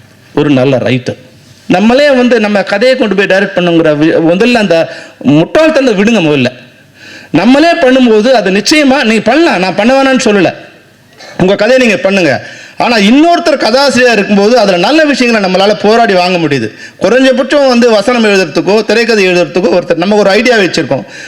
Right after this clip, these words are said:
அந்த ஐடியாவை நானே பண்ணும்போது நிச்சயமா அது வந்து இதுவா இல்லை.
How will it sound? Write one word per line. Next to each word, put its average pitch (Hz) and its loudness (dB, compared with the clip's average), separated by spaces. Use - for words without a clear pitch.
அந்த 214 -2
ஐடியாவை 302 2
நானே 277 2
பண்ணும்போது 233 0
நிச்சயமா 269 0
அது 202 2
வந்து 175 0
இதுவா 143 0
இல்லை. 104 -4